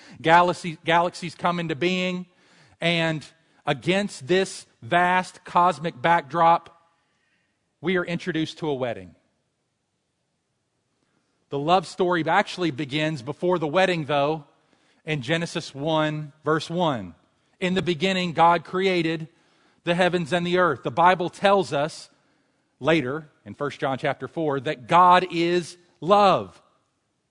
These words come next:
See, love existed in God before he ever created the world. When it says God here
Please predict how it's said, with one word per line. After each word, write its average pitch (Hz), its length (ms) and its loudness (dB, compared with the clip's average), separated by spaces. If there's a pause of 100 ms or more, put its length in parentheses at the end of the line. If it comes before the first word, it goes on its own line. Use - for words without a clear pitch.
(260)
See, 185 200 -4
love 202 300 2
existed 190 560 0
in 165 160 -4
God 170 460 6
before 165 300 -2
he 165 140 -4
ever 185 220 2
created 165 460 -4
the 156 80 -4
world. 156 520 -2 (840)
When 180 160 -2
it 214 140 -2
says 202 560 0
God 175 580 6
here 135 540 -6